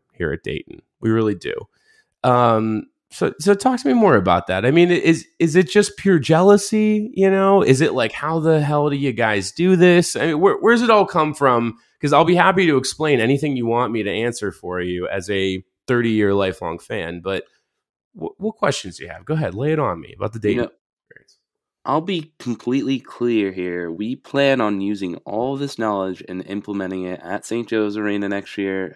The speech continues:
Speaker 2: at Hagan
Speaker 1: <laughs>
Speaker 2: Arena. Uh, we plan on getting the, the best ex-, fan experience in the A ten. No. Sully, I wanna know how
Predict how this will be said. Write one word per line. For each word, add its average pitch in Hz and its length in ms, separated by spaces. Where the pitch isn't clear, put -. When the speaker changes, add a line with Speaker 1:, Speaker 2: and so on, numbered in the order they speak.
Speaker 2:
at 98 140
Hagan 107 300
Speaker 1:
<laughs> 104 60
Speaker 2:
Arena. 95 360
Uh, 92 280
we 113 80
plan 127 240
on 110 160
getting 101 260
the, 92 180
the 95 100
best - 520
ex-, - 180
fan 104 220
experience 90 400
in 87 60
the 92 100
A 90 120
ten. 85 260
No. 92 280
Sully, 131 340
I 185 280
wanna 190 300
know 101 560
how 107 800